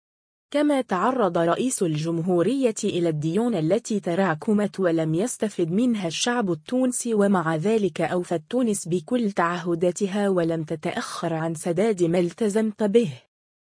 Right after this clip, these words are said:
وفي هذا الإطار، شدد رئيس الدولة على مضاعفة الجهود بهدف تحويل هذه الديون إلى استثمارات لإعادة بناء المرافق العمومية كما يريدها الشعب التونسي،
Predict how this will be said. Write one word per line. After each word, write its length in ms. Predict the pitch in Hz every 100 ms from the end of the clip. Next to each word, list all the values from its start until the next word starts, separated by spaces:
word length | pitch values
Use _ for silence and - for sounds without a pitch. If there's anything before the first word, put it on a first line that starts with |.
| _ -
وفي 440 | 208 196 - 190 165
هذا 320 | 226 247 185
الإطار، 800 | 165 165 156 208 226 233 254 - _ -
شدد 440 | - 269 214 175 160
رئيس 440 | 160 - 254 -
الدولة 480 | 147 156 240 240 208 190
على 380 | 156 202 180
مضاعفة 640 | 175 175 175 160 170 - 190 175
الجهود 520 | 156 165 190 247 208
بهدف 540 | 175 160 226 214 -
تحويل 520 | 165 190 - 233 247
هذه 480 | 160 202 214 196 175
الديون 500 | 156 156 175 233 220
إلى 240 | 202 185 175
استثمارات 840 | - 156 156 165 151 170 226 226
لإعادة 840 | 185 170 165 156 196 226 208 196
بناء 440 | 165 160 208 247 180
المرافق 720 | 165 165 202 262 208 185 185
العمومية 720 | 160 151 165 156 175 233 202
كما 400 | 196 202 190 170
يريدها 560 | 165 147 175 220 190 165
الشعب 440 | - 247 247 190
التونسي، 760 | 156 - 254 254 240 233 233